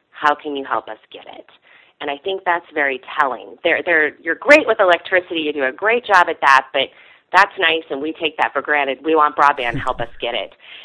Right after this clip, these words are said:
And even Bark, Bark, um, Electric, which is in, um, southwestern Virginia, did a study recently, surveyed their members, and they found that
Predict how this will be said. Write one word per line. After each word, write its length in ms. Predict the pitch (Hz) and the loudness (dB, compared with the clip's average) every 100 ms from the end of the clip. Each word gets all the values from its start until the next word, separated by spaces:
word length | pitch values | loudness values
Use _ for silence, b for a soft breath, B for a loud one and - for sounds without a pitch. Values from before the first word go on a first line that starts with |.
| B | B
And 140 | 185 202 | -6 -2
even 320 | 247 285 277 | 0 0 4
Bark, 320 | 185 190 - _ - | 4 2 -4 _ -4
Bark, 280 | 165 165 - 151 | 0 0 0 -4
um, 260 | 143 131 - | -2 -2 -2
Electric, 500 | 147 135 160 170 - | -2 -2 -4 -4 -6
which 180 | 135 | -6
is 120 | 156 139 | -6 -6
in, 280 | 139 131 127 | -8 -6 -8
um, 200 | 123 117 - | -8 -8 -4
southwestern 480 | 131 135 135 143 123 | -4 -4 -8 -10 -12
Virginia, 480 | 127 220 240 156 | -8 -6 -2 -4
did 200 | 147 139 | -4 -6
a 80 | 131 131 | -8 -8
study 320 | - 131 127 | -4 -4 -4
recently, 680 | 127 127 - 113 123 123 131 B B _ - | -8 -8 -8 -10 -8 -8 -10 B B _ -2
surveyed 340 | 151 147 143 | 0 0 0
their 140 | 139 | -2
members, 440 | 131 131 131 135 139 - | -2 -4 -2 -4 -4 -10
and 180 | 135 139 | -12 -8
they 160 | 160 190 | -8 -8
found 340 | 147 135 127 135 | -2 -2 -2 -6
that 140 | 127 | -12